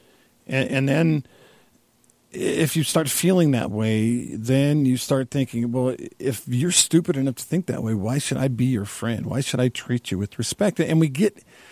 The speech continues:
we get into that. And I have a relative of mine who has, uh, I would say ninety-five percent of political, uh, feelings that I have, uh,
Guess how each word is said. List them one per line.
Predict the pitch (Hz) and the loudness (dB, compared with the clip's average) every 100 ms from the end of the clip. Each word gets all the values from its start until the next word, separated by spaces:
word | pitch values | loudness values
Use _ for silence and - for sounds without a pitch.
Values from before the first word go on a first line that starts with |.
| - - | -12 -2
we | 147 | 0
get | 131 190 | 2 2
into | 151 170 - 135 | 4 2 2 -2
that. | 104 90 - - _ _ - | -2 -4 -8 -18 _ _ -4
And | 135 | 0
I | 170 | 2
have | 180 170 - | 4 0 -2
a | 135 | -2
relative | 131 151 165 - 113 | 2 2 2 0 -2
of | 101 | -2
mine | 98 85 69 | -4 -6 -8
who | 104 131 | -2 -2
has, | 117 127 123 113 | 0 2 2 0
uh, | - 120 120 - - | -4 -6 -6 -8 -12
I | - 151 | 0 2
would | 196 | 2
say | - 170 160 156 - | 2 4 4 4 0
ninety-five | 143 135 135 160 160 156 - 139 143 139 | -2 0 2 2 2 0 -2 0 0 0
percent | 135 - 127 123 | -2 0 0 0
of | 120 101 | -2 -6
political, | - 110 117 113 104 101 - - _ - | -2 0 0 0 -2 -2 -6 -18 _ -10
uh, | 98 80 73 - - - - | -8 -6 -8 -12 -20 -20 -18
feelings | - 120 104 110 - | -2 -2 0 -4 -4
that | 98 90 - | -4 -4 -6
I | 110 110 | -4 0
have, | 110 104 90 92 - | 0 0 -2 -4 -6
uh, | - 98 | -10 -6